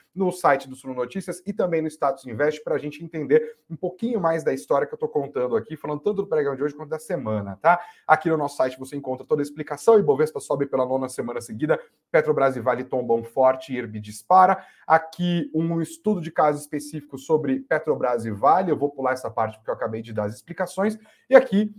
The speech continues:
a fotografia do nosso Ibovespinha, a gente vê um dia majoritariamente positivo, mas é isso, ó. Se você tá assistindo a gente aqui, você tá vendo? Olha no canto da tela,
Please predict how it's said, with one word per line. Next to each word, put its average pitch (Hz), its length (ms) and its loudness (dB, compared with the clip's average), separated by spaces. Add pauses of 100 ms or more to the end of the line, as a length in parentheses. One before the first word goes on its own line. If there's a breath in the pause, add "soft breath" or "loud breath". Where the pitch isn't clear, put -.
(120)
a 190 120 4
fotografia 180 500 -2
do 156 100 0
nosso 151 280 -4
Ibovespinha, 185 960 -2
a 113 60 0
gente 147 240 -6
vê 156 280 6 (220 loud breath)
um 165 60 -4
dia 151 160 6
majoritariamente 165 840 4
positivo, 151 560 -4
mas 160 200 2
é 220 80 10
isso, 160 240 2
ó. - 240 6 (640)
Se - 180 -4
você 185 340 -2
tá 196 120 -2
assistindo 135 500 -6
a 107 60 -2
gente 107 180 -6
aqui, 165 240 -6 (280 loud breath)
você - 60 -14
tá 170 80 8
vendo? 147 180 2
Olha 185 240 4
no 196 140 -2
canto 143 1300 -2 (320 soft breath)
da 131 140 -2
tela, 139 640 2